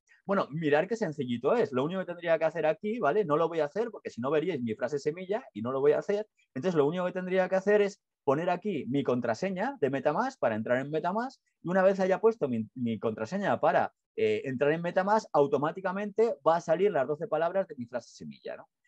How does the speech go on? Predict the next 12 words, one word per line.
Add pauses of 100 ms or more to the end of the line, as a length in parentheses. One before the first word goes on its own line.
(120)
Entonces,
mirar
qué
sencillito
es
recuperar
tu
frase
semilla (240)
siempre
y
cuando